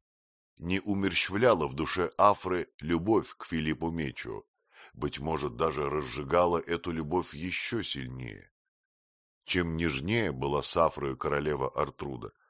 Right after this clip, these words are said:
тем сильнее влекло потом Афру к Филиппу Мечио. Страстная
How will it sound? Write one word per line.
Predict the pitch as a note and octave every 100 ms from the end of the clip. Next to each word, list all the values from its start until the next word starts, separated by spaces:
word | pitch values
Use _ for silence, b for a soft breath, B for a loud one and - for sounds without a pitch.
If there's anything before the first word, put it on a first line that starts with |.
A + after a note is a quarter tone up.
| _ _ _
тем | - E2+ D#2+
сильнее | - E2+ D#2+ G2+ G#2
влекло | E2+ F#2 - F#2+
потом | F#2 F2 F2+ F#2
Афру | - F#2 - F2
к | D#2+
Филиппу | - E2+ E2 D#2 E2
Мечио. | D#2+ C2+ - - G1+ G1+ _ _ _ _ _ _
Страстная | - - E2+ F#2 F2+ - - B1+ G#1+